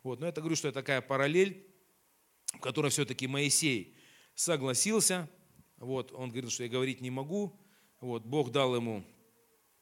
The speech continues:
Аарона, Бог нам дал Духа Святого.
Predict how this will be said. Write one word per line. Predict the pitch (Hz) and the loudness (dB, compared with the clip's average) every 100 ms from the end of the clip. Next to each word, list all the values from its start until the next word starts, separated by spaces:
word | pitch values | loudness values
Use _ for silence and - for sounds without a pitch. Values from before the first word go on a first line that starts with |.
| _ - - | _ -14 -8
Аарона, | 107 117 139 170 170 165 147 - _ _ _ _ _ _ _ _ _ - | -4 0 4 4 4 2 -2 -10 _ _ _ _ _ _ _ _ _ -20
Бог | 117 139 135 | -6 -2 -2
нам | 120 113 | -2 -4
дал | 113 101 | -4 -6
Духа | 113 165 170 | -4 -4 -4
Святого. | - 156 151 156 151 131 | -4 -6 -4 -2 -2 -4